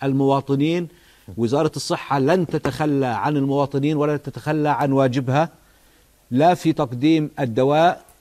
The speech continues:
سواء للمرضى المزمنين أو في تقديم،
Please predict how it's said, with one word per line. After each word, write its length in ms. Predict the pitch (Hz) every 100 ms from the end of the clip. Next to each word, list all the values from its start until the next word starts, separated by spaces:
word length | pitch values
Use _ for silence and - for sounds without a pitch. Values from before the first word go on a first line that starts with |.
| -
سواء 480 | - 131 139 151 127
للمرضى 600 | 131 131 131 127 156 135
المزمنين 540 | 139 131 135 151 156 147
أو 240 | 151 160
في 180 | 147 147
تقديم، 680 | 143 - 117 143 151 151